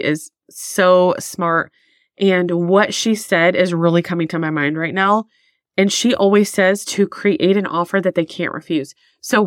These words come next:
what about your offer is making them say, "No, not right now"? And how can you turn that into a definite yes? That is definitely something to think about, along with all the other juicy info I'm giving you.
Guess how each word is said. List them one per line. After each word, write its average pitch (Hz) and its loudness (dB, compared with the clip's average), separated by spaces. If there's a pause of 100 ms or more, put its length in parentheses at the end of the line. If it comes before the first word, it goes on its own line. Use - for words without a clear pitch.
(100)
what 202 4
about 214 2
your 180 0
offer 160 2
is 165 -2
making 160 2
them 156 0
say, 156 -2
"No, 151 0
not 139 -18
right 143 -6
now"? - -6 (300)
And 185 0
how 170 0
can 180 -4
you 180 0
turn 165 0
that 151 2
into 156 -2
a 156 2
definite 147 -4
yes? - -8 (400)
That 165 0 (120)
is 156 2 (440)
definitely 160 0
something 156 -4
to 143 -2
think 139 -8
about, 131 -6
along 160 2
with 151 0
all 175 -2
the 170 0
other 156 0 (580)
juicy 208 2
info 175 2
I'm 160 -2
giving 151 0
you. 143 -8